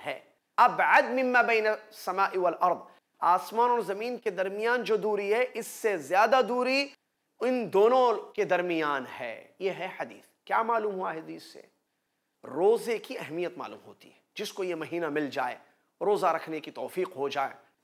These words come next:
عبادت کا موقع ملے، تو یہ کتنی بڑی نعمت ہے، اس حدیث پر غور کرنے سے معلوم ہوتا ہے۔ وہ دو ساتھی جو ایک غزوے میں، ایک جنگ میں شہید ہو گئے، اس کے بعد یہ تیسرے ساتھی، ان کو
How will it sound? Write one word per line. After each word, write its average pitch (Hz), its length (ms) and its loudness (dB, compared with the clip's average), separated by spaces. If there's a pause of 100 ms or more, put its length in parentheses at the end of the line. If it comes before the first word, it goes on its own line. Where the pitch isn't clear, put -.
عبادت 170 420 2
کا 175 60 -4
موقع 170 320 -2
ملے، 170 260 -4
تو 220 120 -10
یہ 185 120 -8
کتنی 269 500 -4
بڑی 262 220 0
نعمت 254 360 0
ہے، 247 120 2 (260)
اس - 200 -8
حدیث 202 220 -6
پر 196 140 -2
غور 170 140 2
کرنے 147 280 -10
سے - 140 -14
معلوم 110 280 -12
ہوتا - 220 -16
ہے۔ - 60 -20 (260)
وہ 160 100 -2
دو 202 180 4
ساتھی 220 360 4
جو 202 100 0
ایک 214 180 0
غزوے 185 420 0
میں، 214 120 0
ایک 202 80 -2
جنگ 196 220 -4
میں 196 80 -2
شہید 180 280 -2
ہو 147 160 0
گئے، 143 100 -6 (300)
اس - 140 -12
کے 185 100 -4
بعد 196 180 4
یہ 214 80 -2
تیسرے 226 380 -4
ساتھی، 196 420 -2
ان 180 160 -8
کو 226 420 0